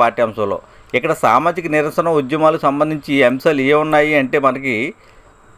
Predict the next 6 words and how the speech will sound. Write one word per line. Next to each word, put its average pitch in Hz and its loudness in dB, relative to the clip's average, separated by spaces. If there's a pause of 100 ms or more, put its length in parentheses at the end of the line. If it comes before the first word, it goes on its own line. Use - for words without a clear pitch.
(2000)
మైకెలాంజెలో, 160 4 (180)
రాఫెల్, 131 2 (360)
ఇగ్నేషియస్ 147 0
లయోలా, 147 4 (840)
హాల్డ్రిచ్ 135 0
జ్వింగ్లిన్, 135 -2